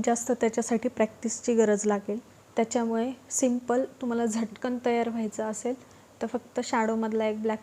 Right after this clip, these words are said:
शॅडो घ्यायचा आणि ड्रॉ करायचा, बस. याच्या पलीकडे काहीही करायचं नाही. तर,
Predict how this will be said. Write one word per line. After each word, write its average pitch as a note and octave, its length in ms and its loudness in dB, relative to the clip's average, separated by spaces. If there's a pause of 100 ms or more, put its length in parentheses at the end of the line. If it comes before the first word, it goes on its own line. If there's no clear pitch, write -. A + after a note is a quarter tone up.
(140)
शॅडो A3 240 0
घ्यायचा A3 340 -4 (240)
आणि A3 240 -2
ड्रॉ A3 240 4
करायचा, G3 500 0
बस. G3+ 380 -2 (100)
याच्या A#3+ 200 -4
पलीकडे A3+ 340 0
काहीही A#3 380 -2
करायचं G#3+ 520 -4
नाही. A3 240 -4 (680)
तर, A3+ 100 -2